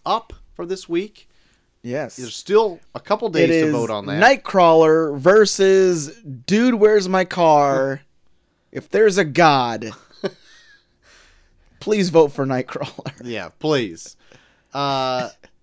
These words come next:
Speaker 1: All of our episodes are uploaded onto almost every single podcast platform there is. If you listen to us on Apple Podcasts, rate and review us there, 'cause else other people find the sh-, oh, excuse me, other
Speaker 2: Oh,
Speaker 1: people find the show.
Speaker 2: my God.
Speaker 1: Killed them all. <laughs>
Speaker 2: Kill 'em
Speaker 1: Uh,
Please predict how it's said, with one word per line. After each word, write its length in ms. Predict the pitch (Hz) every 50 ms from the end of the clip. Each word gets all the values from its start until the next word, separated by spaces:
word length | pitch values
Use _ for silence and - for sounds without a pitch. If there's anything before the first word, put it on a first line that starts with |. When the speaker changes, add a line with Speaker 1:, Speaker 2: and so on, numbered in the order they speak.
| -
Speaker 1:
All 140 | 196 254 254
of 80 | 233 202
our 80 | 190 185
episodes 400 | 190 190 - - 190 185 160 151
are 60 | 147
uploaded 420 | 147 143 147 143 139 135 127 127
onto 220 | 123 123 123 - 127
almost 320 | 120 117 117 117 117 -
every 260 | 120 120 110 117 117
single 420 | 113 - - 117 110 110 104 98 98
podcast 640 | _ - 107 104 101 98 - - 107 101 92 - _
platform 500 | - 110 104 98 - - 104 101 98 98
there 180 | 95 90 92
is. 220 | 95 92 95 92 -
If 80 | -
you 100 | 117 113
listen 280 | 110 123 120 - - 110
to 140 | - - 117
us 140 | 113 - -
on 100 | 107 101
Apple 300 | 104 110 110 - 113 104
Podcasts, 680 | _ - 98 98 95 - - 98 95 95 92 - - - _ _ _ _ _ _ _ _ _ _ -
rate 160 | 175 202 196
and 80 | 185 185
review 280 | 170 156 147 175 190 175
us 100 | 170 160
there, 180 | - 170 175 165
'cause 140 | 170 151
else 240 | 139 127 120 - - - -
other 220 | 143 139 143 139
people 320 | 139 - 147 139 139 131 123
find 260 | - 135 131 127 123
the 80 | 120
sh-, 100 | 120 - _ _ _ _ _ _ _ _ _ _ -
oh, 200 | - 226 175 104
excuse 320 | 87 - - 151 175 160
me, 140 | 120 101 101
other 220 | 95 123 147 151
Speaker 2:
Oh, 40 | 175
Speaker 1:
people 220 | 185 156 - - -
find 220 | - 139 135 127
the 40 | 120
show. 300 | - - 104 127 123 135
Speaker 2:
my 120 | 202 147 117 -
God. 460 | - 165 220 262 220 - - - - - - _ _
Speaker 1:
Killed 260 | _ - 107 101 101 101
them 120 | 98 104
all. 260 | 123 160 180 170 160 _ _ _
<laughs> 40 |
Speaker 2:
Kill 80 | - 131
'em 60 | 127 - _ - - - _ -
Speaker 1:
Uh, 20 | -